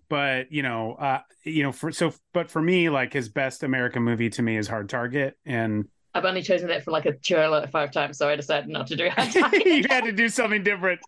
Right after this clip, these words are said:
Speaker 1: I get it. I
Speaker 2: It's
Speaker 1: totally
Speaker 2: like,
Speaker 1: get it.
Speaker 2: how many times have I, I've chosen Face Off? How many times have I chosen Hard Target? I, I, yeah, I have to go. <laughs>
Speaker 1: I gotta go. I gotta do something else. But there's also, you know, there's a Pump Up the Volume reunion on that one, which is also terrific.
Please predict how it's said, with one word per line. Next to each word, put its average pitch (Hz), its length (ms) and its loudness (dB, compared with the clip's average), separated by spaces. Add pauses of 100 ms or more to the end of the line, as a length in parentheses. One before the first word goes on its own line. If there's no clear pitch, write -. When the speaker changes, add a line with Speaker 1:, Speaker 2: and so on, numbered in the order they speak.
Speaker 1:
I 214 100 -2
get 202 220 0
it. 160 140 -2 (340)
I 226 80 2
Speaker 2:
It's 202 160 -2
Speaker 1:
totally 185 160 2
Speaker 2:
like, 175 100 -4
Speaker 1:
get 165 160 -2
it. 147 100 -2
Speaker 2:
how 381 140 4
many 466 140 4
times 403 200 2
have 330 140 6
I, 294 80 2
I've 302 120 0
chosen 294 300 2
Face 262 240 0
Off? 233 100 -2
How 247 120 0
many 262 140 2
times 247 200 0
have 233 80 2
I 240 80 4
chosen 226 300 4
Hard 190 160 0
Target? 180 320 -2
I, 302 60 2
I, 294 260 -2
yeah, 320 180 0
I 220 120 2
have 220 180 -2
to 254 80 -4
go. 220 260 2 (160)
<laughs> 247 140 0
Speaker 1:
I 208 100 2
gotta 196 300 0
go. 175 180 2 (220)
I 214 100 -2
gotta 196 220 0
do 180 120 -2
something 160 280 0
else. 139 160 0 (440)
But 202 140 0
there's 220 180 4
also, 220 520 2
you 185 120 0
know, 151 240 2
there's 143 200 0
a 147 80 0
Pump 170 240 -2
Up 160 140 -2
the 156 80 -2
Volume 139 440 2
reunion 147 480 2
on 143 120 0
that 143 200 0
one, 143 220 -2
which 143 180 -2
is 135 100 -4
also 135 260 -2
terrific. 135 580 -2